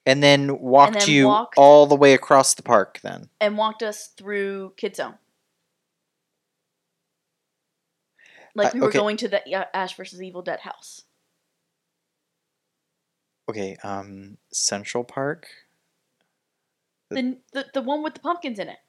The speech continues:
Speaker 1: Okay, that's not Central Park.
Speaker 2: Yes, it is.
Speaker 1: No, it's not. Central Park is the one, is the one in New York.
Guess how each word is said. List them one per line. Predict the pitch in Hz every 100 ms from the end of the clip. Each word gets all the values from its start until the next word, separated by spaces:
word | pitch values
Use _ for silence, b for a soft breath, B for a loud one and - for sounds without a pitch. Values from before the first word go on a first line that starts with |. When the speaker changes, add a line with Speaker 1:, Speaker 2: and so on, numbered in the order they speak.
| _ _ _ 120
Speaker 1:
Okay, | 117
that's | 101 117 -
not | 135
Central | - 123 120 90
Park. | - -
Speaker 2:
Yes, | -
it | 220
is. | 226 - _ _ _ _ _ _ _ _ _ _
Speaker 1:
No, | -
it's | -
not. | 82 -
Central | 185 190 175
Park | 151 139
is | 135 117
the | 127
one, | 127 123 123 120 -
is | 123 117
the | 120
one | 120 117 123
in | 110
New | 110
York. | 110 165 90 -